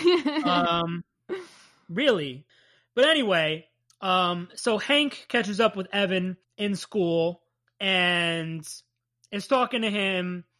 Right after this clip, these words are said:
And Evan, you know, sees that Hank used to play football at Bayville High School.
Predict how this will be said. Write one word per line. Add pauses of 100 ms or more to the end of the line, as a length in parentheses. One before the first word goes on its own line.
(240)
And
Evan,
you
know,
sees
that (120)
Hank
used
to
play
football (220)
at
Bayville
High
School.